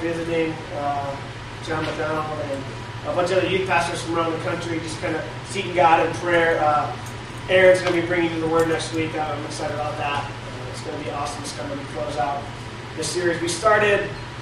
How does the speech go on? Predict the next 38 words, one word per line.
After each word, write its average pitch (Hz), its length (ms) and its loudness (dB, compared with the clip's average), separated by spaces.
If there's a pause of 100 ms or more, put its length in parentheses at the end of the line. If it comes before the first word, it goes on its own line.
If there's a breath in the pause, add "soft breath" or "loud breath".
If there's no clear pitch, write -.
(140)
um, 165 360 2 (180)
the 196 80 2
first 233 440 2
week, 220 260 -2
we 196 100 -2
kinda 202 320 0
talked 202 280 4
about 180 360 8
what 202 380 6 (640)
God's 202 320 8
forgiveness 190 480 2 (220)
looks - 240 0
like - 220 -2 (120)
and 160 80 -4
this 165 140 -4
idea 185 340 4
of 151 120 -2
why 185 400 8
he 180 260 0 (380)
forgives 180 360 6
us, 175 220 2
and 160 140 0
I 160 80 0
begin 175 340 4
to 170 60 0
get 180 320 4
excited. 180 600 4
If 170 220 -4
you 180 140 -2 (1800)
have 208 120 2
experienced 247 600 4
God's 226 260 6
forgiveness 214 380 0
at 190 60 2
all, 190 260 10
and 185 680 2
you 202 140 0
were, 190 80 2